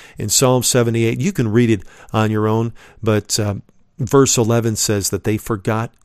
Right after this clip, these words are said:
God's works. In verse nineteen, the people said, "Can God prepare a table in the wilderness?"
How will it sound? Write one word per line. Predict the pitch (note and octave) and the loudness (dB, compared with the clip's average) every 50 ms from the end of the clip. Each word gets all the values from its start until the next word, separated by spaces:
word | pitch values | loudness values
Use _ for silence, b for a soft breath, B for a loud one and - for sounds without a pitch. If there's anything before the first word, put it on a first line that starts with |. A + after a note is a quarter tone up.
| _ G2+ | _ -8
God's | - G#2+ A2 A#2 A2+ - - | -6 -4 -4 -4 -4 -6 -8
works. | G#2+ G2+ C#3+ F#3+ G#3 - - - - - - - - _ _ _ _ _ B B B B B B B B | -6 -6 -6 -8 -8 -12 -10 -6 -4 -4 -4 -4 -6 _ _ _ _ _ B B B B B B B B
In | - A#2+ A2 | -2 -2 2
verse | G2 C3 C3+ A#2+ - - | 4 4 4 4 2 0
nineteen, | B2+ A#2+ A#2+ A#2+ G#2+ - - D3+ D3+ D#3 C#3+ A#2 G2+ B B B B B - | 0 0 0 0 -2 -4 -4 -2 -2 -2 -2 -4 -4 B B B B B -4
the | G#2 A#2 | -2 -2
people | - - - E3 D#3+ C3+ - C#3 | -2 0 -2 -2 -2 0 0 0
said, | B2 - - D3+ C#3+ C#3 A2 - | 0 2 2 2 2 2 0 -2
"Can | - - D#3+ D#3+ D3+ D3+ C#3+ B2 A2 | -2 -2 0 0 0 0 -2 -2 0
God | C#3+ D#3 F#3 F#3+ F#3 F3 D3 - - | 0 2 2 2 0 -2 -4 -4 -2
prepare | - C3 A2+ - - - - D3 D3+ D3+ D3+ D3+ C3 | -2 -2 -2 -2 -4 -6 -2 -2 0 0 0 0 0
a | G#2 F#2+ | -2 -4
table | - _ - - - A#2+ B2 A#2 B2+ C#3 C#3 B2 | -6 _ -8 -4 -4 -2 -2 -2 -2 -2 0 0
in | G#2+ G2+ | 0 -2
the | F#2+ | -2
wilderness?" | F2+ F#2 G#2 A2 A2+ A2 A2+ A#2+ C3+ C#3 C3 - - | -2 -2 -2 -2 -2 -2 -2 -4 -6 -6 -6 -6 -6